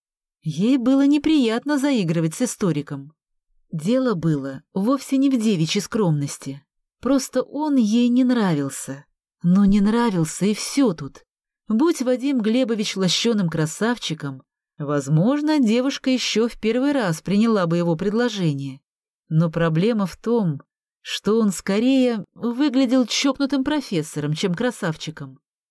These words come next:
Вечно растрепанный, с торчащими в разные стороны огненными волосами. Он частенько появлялся на парах в мятых рубашках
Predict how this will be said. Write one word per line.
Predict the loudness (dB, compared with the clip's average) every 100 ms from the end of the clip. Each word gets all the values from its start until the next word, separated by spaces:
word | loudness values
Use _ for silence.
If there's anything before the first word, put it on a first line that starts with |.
| _
Вечно | -4 -4 -2 -2
растрепанный, | -2 -2 0 0 0 -2 0 0 -2 _
с | -20 -6
торчащими | -6 -4 -2 -2 0 0 2
в |
разные | 2 0 -2 -4
стороны | -4 -2 0 2 0 0
огненными | -2 0 2 2 2
волосами. | 2 0 -4 -6 -6 -8 -16 _ _ _ _ _ _
Он | -2 -2
частенько | 0 -2 0 -2 0 -2
появлялся | -2 0 0 0 -2 -2
на | -2 -2
парах | -2 -2 -2 -4 -10
в | -8 -2
мятых | 0 0 -4 -2
рубашках | -2 0 0 0 -2 -6 -6